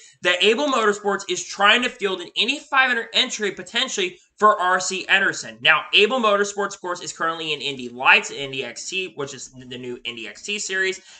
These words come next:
and they are trying to find, field an Indy, Indy, of course, <clears throat> Indy five hundred entry for R C Anderson. R C Anderson has tried to make the Indy five hundred many, many times, and I believe has made it once or twice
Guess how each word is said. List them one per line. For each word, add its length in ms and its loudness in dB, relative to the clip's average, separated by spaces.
and 420 4
they 100 0
are 100 4
trying 260 4
to 60 -4
find, 360 2
field 220 -4
an 60 -8
Indy, 340 -6
Indy, 240 -6
of 60 -14
course, 320 -12
<clears throat> 40 -14
Indy 320 -4
five 200 -6
hundred 180 -4
entry 400 -8
for 340 2
R 160 0
C 320 -10
Anderson. 480 0
R 160 8
C 160 0
Anderson 280 0
has 120 -6
tried 180 4
to 80 -2
make 160 -4
the 80 -10
Indy 140 -8
five 240 4
hundred 180 -4
many, 220 -4
many 200 -12
times, 320 0
and 100 -4
I 40 -10
believe 140 -6
has 120 -8
made 200 -2
it 120 -8
once 280 -8
or 60 -10
twice 440 -10